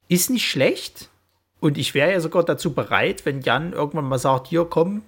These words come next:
Konzert mitzugehen“, weil ich find, das ist so ganz nüchterner Rock. Der macht halt irgendwie Spaß. Keine Ahnung. Also das ist jetzt irgendwie nicht so, dass ich jetzt sage, da musst du mega krass aufpassen oder da musst du halt mega krass abgehen. So, da sitzt halt mit einer Cola schön an der Ecke und hörst dir das halt an.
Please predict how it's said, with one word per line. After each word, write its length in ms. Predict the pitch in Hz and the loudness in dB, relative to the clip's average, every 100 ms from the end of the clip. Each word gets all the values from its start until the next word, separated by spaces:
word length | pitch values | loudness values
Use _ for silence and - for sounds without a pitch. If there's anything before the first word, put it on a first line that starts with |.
| - | -4
Konzert 600 | - 147 - 143 170 - | 0 2 2 0 0 -4
mitzugehen“, 680 | 151 175 - 120 120 104 101 | -2 -2 -2 -6 -4 -4 -2
weil 200 | 107 113 | 0 0
ich 160 | 120 - | -2 -4
find, 220 | 147 175 | -2 0
das 140 | 156 | 0
ist 240 | - 143 - | -2 -6 0
so 160 | 139 | 0
ganz 380 | 135 135 165 - | 2 0 -2 -4
nüchterner 420 | 135 151 - 139 | -2 -2 0 0
Rock. 360 | 110 110 113 - | 0 0 -2 -4
Der 100 | 104 | -2
macht 260 | 120 147 - | -2 0 0
halt 100 | 165 | 0
irgendwie 360 | 151 156 139 | -2 -4 -6
Spaß. 600 | 123 - 101 98 104 - | -8 -4 0 0 -2 -6
Keine 260 | - 139 147 | -2 0 2
Ahnung. 320 | 202 165 95 - - - | 0 0 -4 -10 -18 -6
Also 180 | - 120 | -2 0
das 220 | 127 127 | 0 -2
ist 160 | 143 - | -2 -4
jetzt 160 | 151 175 | -4 0
irgendwie 340 | 156 151 151 | 0 0 -2
nicht 160 | 160 - | -2 0
so, 80 | |
dass 160 | 156 151 | 2 2
ich 80 | 143 | 0
jetzt 160 | 143 | 0
sage, 220 | 151 143 143 | 2 2 2
da 80 | |
musst 280 | 131 151 - | 2 0 -2
du 180 | 165 151 - - - | 0 0 0 -10 -10
mega 400 | - 123 147 147 | -2 2 2 2
krass 260 | 143 - 131 | 0 0 0
aufpassen 680 | - 139 185 - - 170 185 | 2 2 0 -4 -4 -2 -2
oder 180 | 147 139 | 0 2
da 80 | 131 | 2
musst 260 | 147 - | 0 0
du 60 | 151 | 2
halt 340 | 139 139 - | 2 -2 -6
mega 360 | 139 143 160 147 | -2 0 2 0
krass 220 | - 139 | -2 -6
abgehen. 280 | 151 - 170 | -6 -4 -4
So, 100 | 147 | -2
da 340 | 139 131 - | -4 -4 -2
sitzt 280 | 131 180 - | -2 -2 0
halt 160 | 175 170 | 0 0
mit 180 | 143 | -6
einer 80 | 131 | -6
Cola 360 | - 240 233 220 | -2 0 0 0
schön 200 | 202 170 | 0 -2
an 140 | 151 | -2
der 80 | 147 | -2
Ecke 220 | 190 185 | -2 -2
und 160 | 170 156 | -2 0
hörst 220 | 143 139 | 0 -2
dir 40 | 123 | -4
das 140 | 113 | -4
halt 140 | 104 | -4
an. 240 | 95 90 | -4 -6